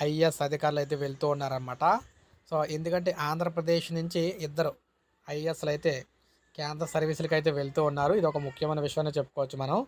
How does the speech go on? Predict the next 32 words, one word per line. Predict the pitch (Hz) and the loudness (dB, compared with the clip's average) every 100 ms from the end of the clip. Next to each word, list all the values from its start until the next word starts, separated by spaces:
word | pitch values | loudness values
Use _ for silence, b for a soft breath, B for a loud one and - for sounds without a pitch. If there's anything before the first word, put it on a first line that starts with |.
| - _ _ - | -6 _ _ -8
ఆంధ్రప్రదేశ్కు | 151 170 180 175 175 175 175 170 | -4 4 6 8 8 8 6 2
చెందిన | 165 156 156 | 2 0 0
ఇద్దరు | 151 160 165 | 4 6 6
ఐఏఎస్ | 156 160 170 - | 6 8 8 6
అధికారులు | 147 147 170 165 147 | 2 4 4 4 2
కేంద్ర | 147 151 160 | -2 -2 -2
సర్వీసులకు | 156 151 151 156 151 | 0 0 0 -2 0
అయితే | 147 151 | 2 2
వెళ్తూ | 139 135 151 | 2 2 4
ఉన్నారు. | 147 139 135 208 294 b b b - | 4 4 6 6 4 b b b -4
రెండు | 147 160 170 | 0 4 6
వేల | 175 | 6
పది | 170 156 165 | 6 4 2
బ్యాచ్కు | 151 151 151 156 | 2 4 4 2
చెందిన | 156 156 156 - | 2 2 2 0
ఆర్థిక | 143 147 160 160 | 0 2 0 2
శాఖలో | 160 151 151 151 | 4 4 4 2
అదనపు | 147 156 156 | 2 2 0
కార్యదర్శిగా | 160 151 147 151 - 147 | 4 4 4 0 2 2
ఉన్న | 160 151 | 2 0
జె | 135 151 156 | 2 2 4
నివాస్ | 143 147 151 - - b b b | 4 6 4 2 -14 b b b
జనగణన | 131 147 156 165 170 | -8 -4 0 0 0
కార్యకలాపాల | 165 151 151 156 151 151 156 151 | 2 2 2 2 2 2 0 -2
డైరెక్టర్గా | 139 143 147 147 151 | 0 0 -2 0 -2
నియమితులయ్యారు. | 143 143 139 139 135 135 170 277 - _ _ | -2 -4 -2 -2 0 2 2 2 -4 _ _
రెండు | 151 160 | -4 2
వేల | 170 175 | 2 4
పదకొండు | 160 160 170 160 | 2 0 -2 0
బ్యాచ్కు | 143 147 151 | 0 0 -2
చెందిన | 156 156 147 | -2 0 0
రిజిస్ట్రేషన్ | 135 156 156 - 156 - 160 | 0 -2 -4 0 0 2 -2